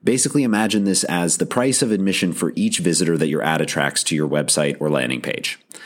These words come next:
and how much it actually costs to get them there. Now, you might be wondering, how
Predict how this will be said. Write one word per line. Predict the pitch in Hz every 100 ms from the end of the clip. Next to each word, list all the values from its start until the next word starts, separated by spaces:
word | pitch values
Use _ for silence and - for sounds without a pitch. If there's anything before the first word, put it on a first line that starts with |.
| - -
and | 85
how | 101
much | 98 92 90
it |
actually | 80 - 78 69
costs | 62 - 80 69 -
to |
get | - 78
them | - 60
there. | - - _ - - - - - - -
Now, | 101
you | 113
might | 123
be | 123
wondering, | 95 104 98 95 92 -
how | - 113 120 123